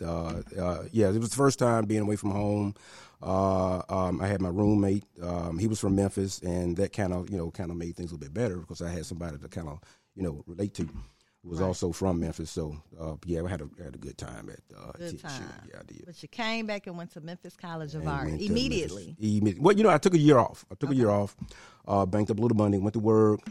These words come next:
Speaker 1: uh, got my grounding, and, and then went to, uh, Memphis College of Art. Had a great time. Had some great, great, uh, professors and teachers,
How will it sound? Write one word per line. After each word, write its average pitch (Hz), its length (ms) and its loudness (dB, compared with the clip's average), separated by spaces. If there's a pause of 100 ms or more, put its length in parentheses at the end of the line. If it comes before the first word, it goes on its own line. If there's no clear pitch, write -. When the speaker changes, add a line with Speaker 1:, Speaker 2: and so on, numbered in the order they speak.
(200)
Speaker 1:
uh, 90 460 0
got 87 180 -6
my 95 80 -2
grounding, 92 640 -2
and, 80 480 -4
and 80 160 -4
then 82 340 -4
went 87 200 -8
to, 85 240 -4
uh, 82 260 -10
Memphis 87 260 -8
College 82 220 -8
of 78 140 -12
Art. 80 180 -18 (180)
Had 85 120 -14
a - 20 -12
great 82 200 -8
time. 107 300 -10
Had 101 140 2
some 80 120 -8
great, - 320 -4 (500)
great, 95 400 -4 (160)
uh, 73 300 -10 (100)
professors 82 600 -8
and 76 140 -16
teachers, 85 420 -8